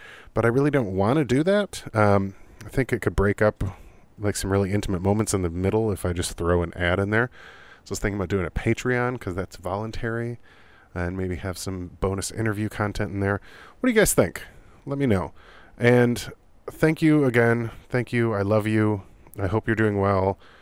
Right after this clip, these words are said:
Reach out if you want someone to talk to. I'm always around. Facebook Messenger. I'm on the road still, so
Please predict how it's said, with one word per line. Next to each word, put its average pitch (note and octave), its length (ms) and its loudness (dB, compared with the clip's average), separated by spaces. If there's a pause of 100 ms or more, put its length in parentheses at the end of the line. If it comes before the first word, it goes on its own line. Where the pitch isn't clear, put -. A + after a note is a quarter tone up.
(380)
Reach G2+ 240 -2
out F#2+ 180 2
if - 160 -8
you F#2 80 -4
want F#2 180 -6
someone F2+ 200 -6
to E2+ 40 -10
talk F2+ 240 -6
to. F2 320 -6 (440)
I'm F2+ 120 -10
always F2+ 160 -2
around. F2 480 0 (500)
Facebook F2 300 -8
Messenger. F2+ 540 0 (400)
I'm F#2 220 0
on F#2+ 80 -4
the F#2+ 80 0
road A#2 560 4
still, B2 500 0
so F#2 480 -2